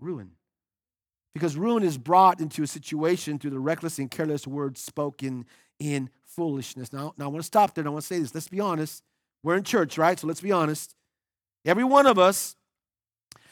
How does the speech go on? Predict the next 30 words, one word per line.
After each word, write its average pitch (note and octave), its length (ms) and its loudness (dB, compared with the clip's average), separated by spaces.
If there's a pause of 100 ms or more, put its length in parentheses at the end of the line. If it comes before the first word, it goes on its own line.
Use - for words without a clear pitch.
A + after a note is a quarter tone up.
have E3 180 2
spoken A#3 540 4
something D#3 760 2 (320)
in E3+ 140 0
the E3 80 4
moment F3 420 2
of D#3 100 -2
heated D#3+ 340 -2
anger C#3+ 460 0 (400)
and C3 160 -8
said D#4 460 10
things, E3+ 440 -2
right? F3 160 0
We G#3+ 140 0
said D#4 360 8
things D3 520 -4 (220)
that D3+ 100 -2
we D#3 80 0
later F3 220 2
regretted D3+ 420 2
and C3+ 80 -6
realized D3+ 320 0
how C#3+ 80 -2
foolish C#3 360 -6
that B2+ 140 -10
was. - 440 -18 (1400)
Right? A3+ 320 4 (1500)
Listen, C4 300 4
listen, C#4+ 280 2
church. - 260 2